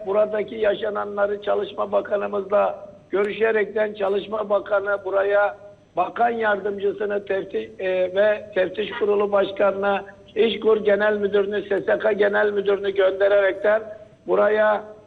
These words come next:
devletin müfettişlerini gönderip bir inceletme yaptı. Ve bu incelemenin sonucunda yaklaşık yetmişe yakın işçiyle yapılan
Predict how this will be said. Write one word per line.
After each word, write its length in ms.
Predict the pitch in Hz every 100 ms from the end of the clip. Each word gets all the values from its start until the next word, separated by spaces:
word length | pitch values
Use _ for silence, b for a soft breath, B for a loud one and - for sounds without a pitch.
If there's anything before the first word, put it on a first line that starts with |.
| -
devletin 520 | 190 208 208 208 220 220
müfettişlerini 880 | 202 208 202 202 170 208 202 214
gönderip 580 | 202 196 185 196 202 202
bir 120 | 202
inceletme 720 | 208 196 196 208 202 202 208 208
yaptı. 480 | 185 - 190 190 - - - -
Ve 120 | 196
bu 100 | 226
incelemenin 680 | 262 247 233 233 226 233 240
sonucunda 640 | 226 226 226 202 220 220
yaklaşık 580 | 214 208 202 214 226 214
yetmişe 460 | 202 196 208 190 233
yakın 400 | 233 214 214 208
işçiyle 480 | 190 - 220 214 208
yapılan 600 | 202 190 208 202 196